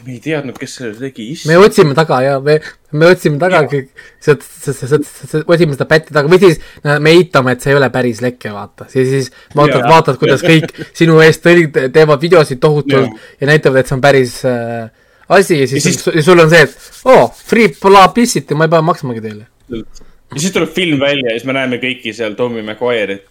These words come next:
Speaker 1: ja Andrew Garfield ja jumal teab keda ja siis mingi, keegi meist pole üllatunud, aga Mickey Hiir ise mõtleb, et näed, kõik jäid uskuma me-, meie valesid.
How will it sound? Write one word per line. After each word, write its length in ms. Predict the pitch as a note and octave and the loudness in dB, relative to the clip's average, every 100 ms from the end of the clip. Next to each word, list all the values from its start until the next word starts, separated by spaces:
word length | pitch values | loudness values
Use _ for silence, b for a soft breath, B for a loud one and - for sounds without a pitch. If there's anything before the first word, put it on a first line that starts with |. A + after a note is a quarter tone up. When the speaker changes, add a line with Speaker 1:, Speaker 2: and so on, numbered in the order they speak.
| A2 | -8
Speaker 1:
ja 140 | G#2 | -6
Andrew 220 | A2+ A2+ G#2 | -6 -10 -8
Garfield 480 | A2+ A2+ A2+ G2 | -8 -8 -12 -12
ja 60 | G2+ | -10
jumal 220 | A2 G#2 | -10 -8
teab 160 | G#2 G#2 | -10 -8
keda 220 | A#2 A2 F#2+ | -8 -6 -6
ja 60 | F#2+ | -6
siis 100 | G2 A2 | -10 -16
mingi, 240 | G2+ G2+ - b b _ | -14 -14 -18 b b _
keegi 380 | D#3+ D#3+ C3+ B2 | -4 -2 -2 -4
meist 220 | A#2+ A#2+ - | -8 -8 -8
pole 160 | A#2 | -6
üllatunud, 600 | A#2+ A#2+ - G2 F#2 F#2 _ | -4 -6 -10 -14 -14 -16 _
aga 220 | A2 G#2+ G#2 G2+ - _ _ _ _ | -16 -10 -8 -10 -14 _ _ _ _
Mickey 280 | B2+ A#2+ A2+ | -16 -12 -12
Hiir 160 | A2+ A2 | -8 -8
ise 160 | A2+ A2+ | -8 -10
mõtleb, 300 | G#2+ G#2 F#2+ | -12 -14 -18
et 80 | A2 | -12
näed, 380 | A#2+ F#2+ - - b b _ | -10 -10 -12 -20 b b _
kõik 160 | - | -16
jäid 140 | A#2 A#2 | -16 -14
uskuma 400 | A#2 - - - _ | -16 -18 -20 -20 _
me-, 120 | E2+ | -16
meie 300 | F#2 G2+ G2+ G2 | -14 -10 -8 -6
valesid. 380 | G2+ F2+ F2 | -6 -8 -18